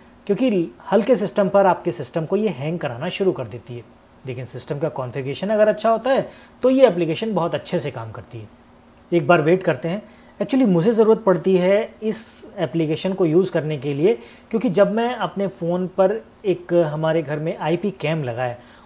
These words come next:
उस कैमरे को यूज़ करने के लिए मुझे ये एप्लीकेशन की ज़रूरत पड़ती है। वो एप्लीकेशन फ़ोन में काम तो करती ही है, चाहे आईओएस हो या Android, लेकिन हमें, मुझे पीसी पर भी देखना है, क्योंकि जब मैं काम करता हूँ तो बार बार फ़ोन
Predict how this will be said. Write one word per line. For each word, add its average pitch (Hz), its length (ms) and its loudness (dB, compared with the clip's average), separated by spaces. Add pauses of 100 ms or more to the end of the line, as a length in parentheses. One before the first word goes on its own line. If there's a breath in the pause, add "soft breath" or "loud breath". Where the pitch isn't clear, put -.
(140)
उस - 320 0
कैमरे 180 360 0
को 214 160 2
यूज़ 151 280 -4
करने 131 280 -10
के 131 160 -12
लिए 135 220 -2
मुझे 214 280 -4
ये 175 160 2
एप्लीकेशन 135 480 -6
की 151 100 -4
ज़रूरत 127 320 -8
पड़ती 151 260 -2
है। 185 180 -2 (640 loud breath)
वो 160 120 4
एप्लीकेशन 156 580 0
फ़ोन 160 320 -2
में 170 140 0
काम 160 260 -2
तो 175 120 -4
करती 160 280 -4
ही 170 180 2
है, 190 100 2
चाहे 160 220 -8
आईओएस 143 440 -4
हो 208 40 -2
या 175 300 -2
Android, 117 260 -8 (420 loud breath)
लेकिन 190 200 2
हमें, 208 160 2
मुझे 208 240 4
पीसी 220 360 0
पर 151 140 0
भी 139 200 -6
देखना 131 360 -6
है, 135 100 -6
क्योंकि 190 200 -2
जब 185 120 2
मैं 185 120 0
काम 180 220 0
करता 175 240 0
हूँ 180 120 -2
तो 180 100 -4
बार 135 260 -2
बार 175 160 0
फ़ोन 165 380 -6